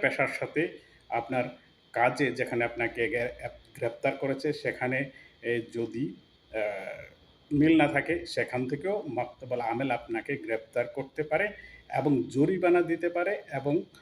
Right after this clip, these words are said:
আপনাকে, আহ, দেশেও পাঠিয়ে দিতে পারে। আর মক্তবল আমেল যদি আপনাকে কখনো জরিমানা করে থাকে, সেই জরিমানা,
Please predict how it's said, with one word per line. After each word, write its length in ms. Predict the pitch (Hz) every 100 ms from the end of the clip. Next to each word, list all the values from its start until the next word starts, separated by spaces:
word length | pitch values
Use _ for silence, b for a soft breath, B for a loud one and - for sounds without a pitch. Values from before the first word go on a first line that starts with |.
| B
আপনাকে, 600 | - 120 - 127 147 190 - b -
আহ, 360 | - 113 113
দেশেও 300 | 135 135 147
পাঠিয়ে 380 | 139 123 - 117
দিতে 220 | 110 -
পারে। 240 | 101 - - - _ _ -
আর 200 | 117 110
মক্তবল 520 | 127 - 190 180 170
আমেল 460 | 143 143 156 170 147
যদি 300 | 127 127 123
আপনাকে 480 | - 117 117 156 - B B B - -
কখনো 500 | 131 135 160 151 113
জরিমানা 600 | 123 135 143 123 131 131
করে 280 | - 147 165
থাকে, 300 | 117 - -
সেই 240 | - 135
জরিমানা, 580 | 131 127 139 139 143